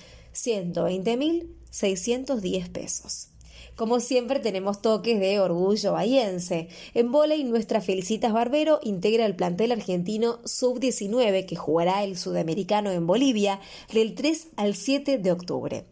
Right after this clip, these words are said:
El bahiense Agustín Cutini salió campeón sudamericano de automodelismo en Brasil. "Entre tantas obligaciones, poder mantenerse en el nivel más alto en lo nacional y sudamericano es una satisfacción",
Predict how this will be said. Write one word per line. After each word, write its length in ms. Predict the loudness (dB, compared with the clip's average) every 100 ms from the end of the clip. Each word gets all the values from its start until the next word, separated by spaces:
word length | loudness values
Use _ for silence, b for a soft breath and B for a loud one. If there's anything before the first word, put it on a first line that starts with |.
| B B B -2
El 100 | 2
bahiense 460 | 2 2 0 2
Agustín 340 | 0 0 -2 -2
Cutini 540 | -2 0 0 0 -2 B B
salió 400 | -4 -2 0 2
campeón 580 | 2 2 0 2 2 2
sudamericano 920 | 0 2 2 2 -2 0 0 0 0
de 100 | 2
automodelismo 1040 | 0 -2 -2 0 0 0 -2 -2 -2 -2 -2
en 280 | -2 0
Brasil. 680 | 0 0 -4 -2 -2 -2 -6 B B B
"Entre 320 | -2 2 0
tantas 400 | 0 -2 -2 0
obligaciones, 880 | -2 -2 -4 0 0 0 -2 -6 -10 B B 0
poder 240 | 2 4
mantenerse 720 | 2 0 0 0 0 -2 -2 -2
en 120 | 0
el 140 | 0
nivel 340 | 2 2 2 2
más 400 | 0 -2 -4 -2
alto 400 | 0 0 0 0
en 80 |
lo 80 | 2
nacional 540 | -2 -2 -2 -2 0 -2
y 60 |
sudamericano 840 | 0 0 2 0 0 0 0 -2 0
es 280 | -2 -2 -2
una 220 | -4 -4
satisfacción", 1200 | -2 -4 -2 -4 0 -2 -2 0 0 0 -6